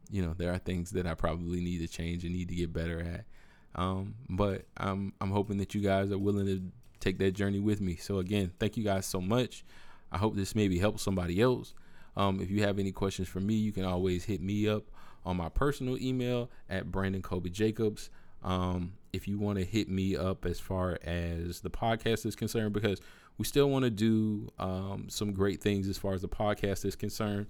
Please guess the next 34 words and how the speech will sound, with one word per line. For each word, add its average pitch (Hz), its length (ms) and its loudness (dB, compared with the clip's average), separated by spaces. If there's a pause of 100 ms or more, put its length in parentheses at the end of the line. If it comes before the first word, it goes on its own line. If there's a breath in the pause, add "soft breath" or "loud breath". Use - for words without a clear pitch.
Um, 95 380 6 (100)
I've 107 140 0
said 127 160 4
this 107 120 2
before, 101 380 4
that 90 100 6
the 87 80 2
podcast 101 480 2
is 90 100 -2
more 95 260 2
than 92 160 0
just 98 320 2 (300 loud breath)
hip 120 200 8
hop 107 180 4
and 101 100 0
things 101 200 0
like 98 180 -2
that. 101 300 2
I 95 180 0
am 101 160 2
a 95 40 0
hip 104 180 0
hop 101 200 6
head 107 180 2
from 98 120 -4
Jacksonville, 95 400 0
Florida, 107 340 0
so 101 120 0
I 87 100 4
wanna 98 220 0
represent 92 560 -2
that, 101 220 0
of 92 140 -10
course, 113 420 0